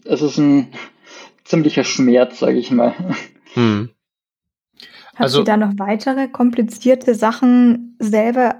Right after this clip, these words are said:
Speaker 3: Weil normalerweise beginnt man ja nicht von heute auf morgen gleich zu sagen, wir, äh,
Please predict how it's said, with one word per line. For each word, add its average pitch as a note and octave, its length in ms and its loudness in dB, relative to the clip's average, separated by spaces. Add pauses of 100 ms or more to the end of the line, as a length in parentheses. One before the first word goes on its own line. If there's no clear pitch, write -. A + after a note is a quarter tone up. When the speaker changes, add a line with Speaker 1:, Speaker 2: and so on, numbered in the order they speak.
Speaker 3:
Weil A3 160 4
normalerweise G3+ 1000 2 (180)
beginnt A3 300 2
man G#3 160 4
ja G3+ 80 4
nicht G3+ 320 -2 (220)
von G#3+ 180 2
heute G3+ 180 4
auf G3+ 100 -4
morgen G3 360 0
gleich G3 300 -2
zu G3 100 -10
sagen, F#3 460 0
wir, F#3 540 2 (100)
äh, F3+ 240 -2